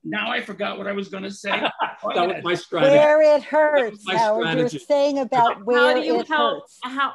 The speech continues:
Speaker 4: how do you ask those questions, Howard? How do you
Speaker 1: You
Speaker 4: help?
Speaker 1: don't ask questions, you listen. They will
Speaker 4: Okay.
Speaker 1: tell you in one way or another what's not okay.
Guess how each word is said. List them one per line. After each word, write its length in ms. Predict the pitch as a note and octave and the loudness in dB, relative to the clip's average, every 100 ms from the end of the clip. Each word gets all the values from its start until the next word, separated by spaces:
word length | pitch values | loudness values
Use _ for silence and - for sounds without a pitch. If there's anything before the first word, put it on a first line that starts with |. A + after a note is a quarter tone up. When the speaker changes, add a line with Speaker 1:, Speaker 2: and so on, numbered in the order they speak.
| B3 | -10
Speaker 4:
how 220 | A#3+ C#4 | -4 -4
do 80 | D4 | -4
you 140 | C#4+ | -4
ask 300 | C4 C4+ C4+ | -2 -2 -4
those 180 | C#4 C4 | -12 -12
questions, 600 | - B3+ B3 - C4 B3+ | -6 -4 -4 -8 -12 -8
Howard? 440 | B3 A3+ A3+ A3+ | -4 -4 -4 -6
How 280 | A3 A#3 B3 | -6 -4 -4
do 80 | C4 | -6
you 160 | B3+ B3+ | -8 -8
Speaker 1:
You 60 | A3 | -2
Speaker 4:
help? 20 | |
Speaker 1:
don't 260 | C#4 D4+ D#4+ | 0 2 2
ask 280 | D#4 D4 _ C#4 | 0 -2 _ -8
questions, 600 | C4+ B3 - G#3 F3 G3 | -6 -6 -6 -6 -6 -2
you 120 | A3+ | -2
listen. 580 | A#3+ B3+ - G3+ C#3+ - _ _ _ _ | 0 -4 -4 -10 -12 -12 _ _ _ _
They 140 | A#3+ B3+ | -6 -4
will 240 | G#3+ D4 | -2 -6
Speaker 4:
Okay. 120 | - C#4+ | -8 -8
Speaker 1:
tell 160 | C4 | -4
you 260 | A#3 F#3+ F3 | -4 -6 -8
in 260 | G3+ A3 G3 | -8 -6 -6
one 320 | B3 C4 A#3 | -6 -8 -6
way 220 | B3 - | -8 -6
or 200 | A3 A3+ | -2 -2
another 520 | A3 A#3 B3+ G3 F3+ E3+ | -2 -4 -6 -6 -10 -8
what's 320 | G#3+ G#3+ - | -10 -10 -12
not 360 | G#3 G3 G3 - - | -10 -8 -10 -12 -8
okay. 600 | G3+ G3 A3+ G3 - | -8 -8 -8 -8 -10